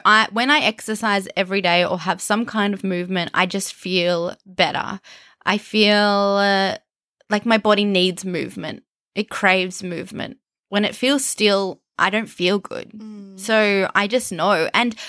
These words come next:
Speaker 1: I think for me, it's like I just automatically, I get it done in the morning.
Speaker 2: Mm.
Speaker 1: That, I think that is really helpful to have it, have a good time for you. Find a time that works, that is suitable for your,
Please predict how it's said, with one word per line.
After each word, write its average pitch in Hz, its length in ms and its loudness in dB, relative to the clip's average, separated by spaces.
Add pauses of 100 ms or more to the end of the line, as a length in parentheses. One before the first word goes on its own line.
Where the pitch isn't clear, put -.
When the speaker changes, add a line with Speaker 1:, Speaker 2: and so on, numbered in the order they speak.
(160)
Speaker 1:
I 254 100 2
think 339 280 -4
for 320 100 -6
me, 285 320 2
it's 285 140 -6
like 262 200 2
I 220 160 4
just 220 280 -4
automatically, 240 880 0
I 190 160 -2 (100)
get 208 160 4
it 208 60 -4
done 208 180 0
in 208 80 0
the 214 80 -2
morning. 170 380 -6
Speaker 2:
Mm. 208 340 -16 (320)
Speaker 1:
That, 202 200 2 (120)
I 208 140 2
think 214 260 -6
that 208 240 4
is 202 180 -6
really 208 260 -2
helpful 208 440 -4
to 226 100 -6
have 190 260 0
it, 185 260 -6 (420)
have 226 440 0
a - 80 0
good 208 260 -4
time 196 480 -4
for 320 160 -6
you. 359 380 0 (320)
Find 254 280 2
a 277 40 -4
time 240 260 -2
that - 180 -2
works, 180 520 -2
that - 200 -6
is 202 160 -6
suitable 208 460 -4
for 196 160 -10
your, 175 800 -2